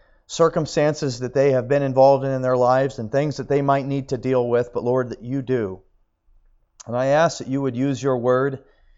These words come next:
in a way that only you can, and I believe it is a living word, and I believe the Holy Spirit always works when it is preached. I pray that you would do that tonight, that we would respond as we ought to.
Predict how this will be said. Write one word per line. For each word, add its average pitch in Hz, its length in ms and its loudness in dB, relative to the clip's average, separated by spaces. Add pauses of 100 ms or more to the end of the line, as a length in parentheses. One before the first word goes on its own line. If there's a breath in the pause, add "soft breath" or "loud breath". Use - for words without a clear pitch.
(140)
in 117 80 -12
a 113 60 -8
way 135 280 2
that 120 140 0
only 131 440 0
you 123 160 -4
can, 135 440 0
and - 20 -4
I 117 140 0
believe 131 340 -2
it 131 80 -4
is 127 140 -2
a 117 80 0
living 135 280 0
word, 135 360 2
and 120 100 -4
I 127 80 0
believe 123 300 -2
the 113 60 -6
Holy 139 200 -4
Spirit 135 460 -2
always 131 500 2
works 123 420 2
when 110 120 -8
it 113 100 -6
is 113 140 -8
preached. - 560 -10 (1500)
I 113 100 -2
pray 139 220 0
that 127 140 -4
you 131 100 -2
would 113 140 -4
do 135 160 -2
that 127 240 4
tonight, 113 580 -6 (1700)
that 110 100 -8
we 135 160 -2
would 135 140 -4
respond 139 520 0
as 110 140 -4
we 127 160 -4
ought 123 280 6
to. 98 280 -12